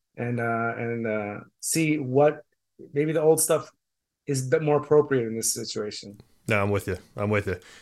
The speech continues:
Speaker 2: All right, before we, before we go, um, you wanna tell everybody where can they follow you? You on LinkedIn, Twitter, web pages, stuff like that?
Speaker 1: Hey, absolutely. Everybody can follow me on LinkedIn. It's Daniel Gomez. Um, we, I have a couple of,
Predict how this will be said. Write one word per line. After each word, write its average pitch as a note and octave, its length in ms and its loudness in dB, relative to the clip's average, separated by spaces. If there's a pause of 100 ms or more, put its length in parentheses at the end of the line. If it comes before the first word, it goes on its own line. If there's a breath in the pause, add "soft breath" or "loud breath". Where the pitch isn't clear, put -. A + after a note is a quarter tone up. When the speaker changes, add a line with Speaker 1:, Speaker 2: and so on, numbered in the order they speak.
(120)
Speaker 2:
All B2+ 80 2
right, B2 100 4
before A#2 220 2
we, D#3 160 6
before C3+ 320 0
we D3 100 2
go, B2 440 4 (320 soft breath)
um, G#2 440 4 (300)
you A#2+ 140 -4
wanna B2 100 2
tell C3 140 2
everybody A#2+ 220 2
where B2 140 4
can B2 100 0
they A2 80 4
follow B2 280 4
you? A#2+ 160 4
You A2 160 4
on G2+ 80 2
LinkedIn, G#2+ 480 2
Twitter, G#2+ 420 0
web G2+ 200 0
pages, G2+ 320 0
stuff G#2 160 -2
like F#2+ 100 -2
that? G2+ 180 0
Speaker 1:
Hey, D#3 140 4
absolutely. D#3+ 560 6
Everybody E3 300 4
can D#3+ 180 -2
follow D3+ 300 4
me D#3+ 180 0
on C3+ 360 -2 (200)
LinkedIn. F3+ 800 0
It's A#2 240 -2
Daniel C3 300 2
Gomez. D#3 600 4
Um, B2 440 0 (440)
we, C3+ 260 -2
I C#3 140 2
have C3 120 2
a B2+ 60 0
couple C#3+ 480 4
of, C3 200 2